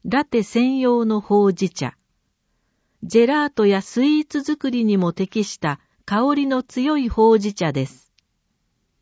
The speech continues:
問い合わせ、有限会社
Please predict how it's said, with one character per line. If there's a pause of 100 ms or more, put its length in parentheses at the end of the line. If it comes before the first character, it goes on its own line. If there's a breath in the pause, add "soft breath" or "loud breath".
(400)
問
い
合
わ
せ、 (440)
有
限
会
社